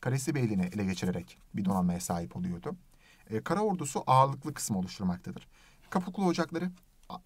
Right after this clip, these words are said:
işte yaya askerler ve atlı askerler olarak ikiye ayrılıyor.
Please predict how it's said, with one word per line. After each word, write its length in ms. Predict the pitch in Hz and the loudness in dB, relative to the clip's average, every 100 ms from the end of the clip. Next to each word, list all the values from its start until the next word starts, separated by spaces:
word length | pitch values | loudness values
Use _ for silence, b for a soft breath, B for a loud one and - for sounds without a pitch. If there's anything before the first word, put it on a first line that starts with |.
| - - | -18 -10
işte 180 | - | -2
yaya 260 | 104 113 175 | 0 4 2
askerler 540 | 175 175 160 165 175 - | 2 -2 -2 -4 -4 -8
ve 60 | |
atlı 320 | 127 143 - 156 | -2 -2 2 2
askerler 320 | - 117 104 | 2 0 0
olarak 340 | 120 175 - | 0 -2 -4
ikiye 200 | 123 143 | 0 2
ayrılıyor. 380 | 107 90 104 | 2 0 -6